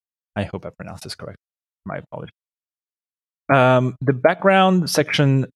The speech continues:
is what you would expect of a paper on probiotics, right? Um, probiotics are live microorganisms, and when administered in adequate amount, they confer some form of health benefit to the host.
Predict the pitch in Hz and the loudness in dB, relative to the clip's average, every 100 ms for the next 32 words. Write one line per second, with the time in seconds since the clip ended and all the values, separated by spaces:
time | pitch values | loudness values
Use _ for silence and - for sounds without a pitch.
0 | _ 120 113 107 113 110 113 107 - 107 | _ 2 2 4 0 0 0 0 2 -2
1 | - - - - _ - 107 107 104 101 | -2 -12 -12 -12 _ 0 4 4 4 -2
2 | - 107 - 101 98 101 104 98 101 92 | -2 -4 0 -2 -2 -4 -8 -4 -2 -2
3 | 113 107 - 117 113 - - 101 98 95 | -4 -6 0 0 0 -12 -4 0 2 2
4 | 98 101 _ _ - 110 98 101 - - | 0 -6 _ _ -2 2 4 2 -2 -2
5 | 104 95 95 90 95 95 - _ _ 98 | 0 2 2 2 2 -2 -10 _ _ 0
6 | 107 - 95 123 147 151 147 135 131 127 | 0 -2 0 2 4 4 4 4 2 0
7 | 123 - _ _ _ _ 107 104 98 98 | -4 -12 _ _ _ _ 0 2 2 0
8 | 95 98 101 101 98 98 107 107 - 104 | -4 0 0 0 -2 -2 0 -2 2 0
9 | 95 98 95 - _ _ _ _ - 143 | 0 -4 -8 -14 _ _ _ _ -2 0
10 | 143 123 110 98 95 95 - 101 101 92 | 0 0 2 2 0 -4 -6 -2 -2 -4
11 | - 101 92 - - 104 98 104 87 - | -2 -2 -2 -6 -8 -6 -4 -4 -6 -4
12 | 92 _ 101 92 90 101 101 156 - - | -4 _ -4 -4 -8 -4 0 0 0 -12